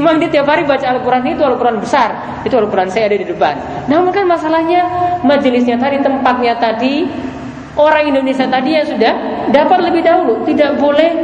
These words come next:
memindahkan orang tersebut. Maka karena orang ini dipindahkan dengan sengaja diusir,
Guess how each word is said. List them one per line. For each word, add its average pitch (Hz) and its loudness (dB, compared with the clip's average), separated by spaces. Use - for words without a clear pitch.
memindahkan 247 2
orang 269 0
tersebut. 277 0
Maka 196 2
karena 226 0
orang 208 -2
ini 254 0
dipindahkan 233 0
dengan 196 -2
sengaja 233 0
diusir, 247 -2